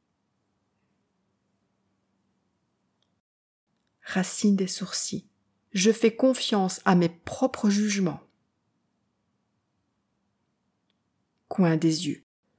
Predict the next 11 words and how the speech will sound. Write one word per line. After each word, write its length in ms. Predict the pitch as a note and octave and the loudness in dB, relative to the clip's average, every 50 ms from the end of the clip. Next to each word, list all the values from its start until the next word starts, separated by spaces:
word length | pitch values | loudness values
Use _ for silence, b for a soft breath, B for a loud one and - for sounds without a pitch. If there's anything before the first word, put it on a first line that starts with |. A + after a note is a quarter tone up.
| _ _ _ _ _ _ - | _ _ _ _ _ _ -4
je 200 | G3+ F3 G3 A3 | 0 4 6 6
m'adapte 640 | G3+ F#3+ F#3+ F3 E3 G#3+ A3+ A3+ - - - - D#3+ | 6 6 4 4 2 2 0 0 -2 -6 -8 -6 -6
facilement. 840 | - - - - - C4 - - - - G#3 G3 F3+ D#3+ C#3 D3 - _ _ _ _ _ _ _ _ _ _ _ _ _ _ _ _ _ _ _ _ _ _ _ _ _ _ _ _ _ _ _ _ _ _ _ _ _ _ _ _ _ _ _ _ _ _ _ _ _ _ _ _ _ _ _ _ _ _ _ _ _ _ _ | -6 -8 -6 -2 -2 0 0 0 0 0 0 0 -2 -4 -6 -10 -14 _ _ _ _ _ _ _ _ _ _ _ _ _ _ _ _ _ _ _ _ _ _ _ _ _ _ _ _ _ _ _ _ _ _ _ _ _ _ _ _ _ _ _ _ _ _ _ _ _ _ _ _ _ _ _ _ _ _ _ _ _ _ _
Sous 360 | - - - - - - G3+ | -8 -4 -2 -2 0 0 0
les 360 | F3+ E3 E3 E3 D#3+ F3 F#3+ | 0 0 -2 -2 -4 -4 -6
yeux, 180 | - - - - _ _ _ _ _ _ _ _ _ _ _ _ _ _ _ _ | -6 -8 -10 -12 _ _ _ _ _ _ _ _ _ _ _ _ _ _ _ _
je 160 | - E3+ F3+ G#3+ | -2 0 2 2
trouve 380 | G#3 - - A#3+ B3+ B3 A#3 | 0 0 0 0 0 2 4
des 120 | G3+ G3+ G3 | 4 4 4
solutions 760 | - - - - B3+ B3 A#3 A#3+ A3+ - - - B3 A#3+ | 4 4 4 4 4 2 2 2 2 2 2 2 0 0
créatives 1040 | A#3+ - - - A#3 A#3+ A3+ A3 A3 - - - - - B3 A#3+ A#3+ A3 G3+ F#3 - | -2 -4 -4 0 0 2 2 0 -2 -4 -8 -8 -4 -4 -2 -2 -2 -4 -4 -6 -8